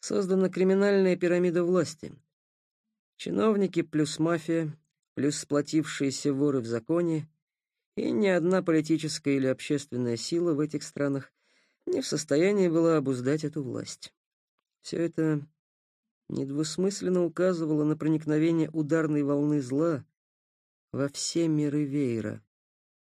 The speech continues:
о чем знали только наблюдатели вроде Такеды и статистическая служба информации сатаны,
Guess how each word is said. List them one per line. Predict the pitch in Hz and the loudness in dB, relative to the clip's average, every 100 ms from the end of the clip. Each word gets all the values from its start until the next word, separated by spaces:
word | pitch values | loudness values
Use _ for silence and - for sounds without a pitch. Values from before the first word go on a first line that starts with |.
| _ _ _ _ - | _ _ _ _ -20
о | - | -12
чем | - - | -6 -4
знали | 147 165 160 | 0 0 0
только | 156 143 | -2 -2
наблюдатели | 151 143 147 160 170 131 | -2 0 0 0 0 -2
вроде | 123 120 117 | -4 -2 -4
Такеды | 117 123 - 160 127 107 | -6 -8 -4 -2 -2 -2
и | 107 113 - _ _ _ _ _ _ | -2 -6 -10 _ _ _ _ _ _
статистическая | - 143 147 147 156 151 - 135 131 | -8 -6 -4 -6 -6 -6 -6 -4 -4
служба | - 147 143 135 | -2 -2 0 -2
информации | 123 120 120 123 - 127 | -2 -4 -2 -4 -4 -8
сатаны, | - 123 - 127 113 - | -6 -8 -6 -6 -6 -10